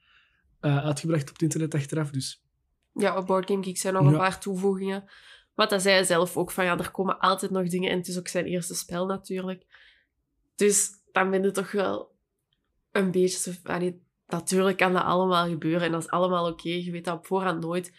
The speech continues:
Speaker 2: We hebben dat ook bij echt veel spellen al gehad, dat wij met twee een discussie hadden en dat we het niet vonden in een regelboek. Maar dat zijn dan
Speaker 1: Mhm.
Speaker 2: details waarover dat je echt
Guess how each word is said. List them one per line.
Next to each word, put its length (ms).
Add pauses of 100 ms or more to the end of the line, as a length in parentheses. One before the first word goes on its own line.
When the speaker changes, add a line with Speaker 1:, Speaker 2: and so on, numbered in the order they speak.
(340)
Speaker 2:
We 80
hebben 180
dat 160
ook 220
bij 140
echt 220
veel 400
spellen 420
al 200
gehad, 340
dat 120
wij 400 (500)
met 280
twee 280
een 60
discussie 520
hadden 220
en 120
dat 80
we 60
het 100
niet 120
vonden 300
in 140
een 80
regelboek. 640 (420)
Maar 160
dat 120
zijn 160
dan 140
Speaker 1:
Mhm. 140
Speaker 2:
details 400
waarover 440
dat 160
je 100
echt 320